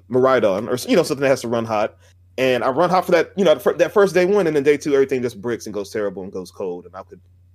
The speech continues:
I would feel sad and, and just cry. So I can only imagine what that, you know, what that's like at the highest,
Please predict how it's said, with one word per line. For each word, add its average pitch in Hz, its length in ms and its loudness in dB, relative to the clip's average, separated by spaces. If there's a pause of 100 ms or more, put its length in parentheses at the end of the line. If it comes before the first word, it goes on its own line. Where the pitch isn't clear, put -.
(160)
I 214 60 -4
would - 120 -2
feel 101 140 -4
sad 90 380 -4
and, 85 240 -16
and 90 180 -16 (600)
just - 220 -10
cry. 78 340 -6 (380)
So - 140 -2
I 160 40 4
can 175 80 2
only 143 140 4
imagine 127 260 0
what 110 100 -8
that, 120 220 -4
you 170 80 -4
know, 147 80 2
what 131 140 -2
that's 123 160 -2
like 127 100 0
at 113 80 -12
the 104 60 -6
highest, 120 580 -2